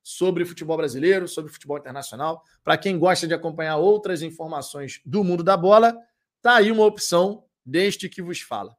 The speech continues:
beleza? Sérgio Ferreira, Botafogo precisa de mais gente pisando na área. Hoje só tem Tiquinho e Eduardo. O restante fica rodeando, mas quase não entra na área. Tem, tem dessa, né? O Eduardo tem essa característica de poder entrar na grande área e tudo mais.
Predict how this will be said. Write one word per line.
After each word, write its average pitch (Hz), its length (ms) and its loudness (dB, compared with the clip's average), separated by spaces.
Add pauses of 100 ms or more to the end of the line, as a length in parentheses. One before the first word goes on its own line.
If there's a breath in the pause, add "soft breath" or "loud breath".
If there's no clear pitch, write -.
beleza? 170 440 4 (480 soft breath)
Sérgio 269 280 4
Ferreira, 233 380 8
Botafogo 226 600 4
precisa 185 320 -4
de 175 100 -8
mais 180 200 -2
gente 165 220 -10
pisando 156 320 -6
na 175 100 0
área. 160 380 2
Hoje 170 240 -2
só 156 160 -10
tem 147 180 -12
Tiquinho 208 560 -16
e 180 60 -10
Eduardo. 123 380 -12 (320)
O 120 60 -4
restante 160 360 -2
fica 190 260 -8
rodeando, 175 580 2
mas 139 200 -12
quase 233 380 -8
não 208 160 -6
entra 175 220 -10
na 156 80 -8
área. 123 320 -12 (120)
Tem, 180 200 -16
tem 220 220 -16
dessa, 165 340 -6
né? 120 180 -10 (320 soft breath)
O 135 80 -2
Eduardo 175 320 2
tem 202 120 2
essa 196 160 0
característica 190 680 0
de 139 140 -6
poder 143 560 2
entrar 143 380 -4
na 139 80 -6
grande 143 320 -6
área 160 320 0
e 120 40 -14
tudo 143 220 -12
mais. 147 380 -6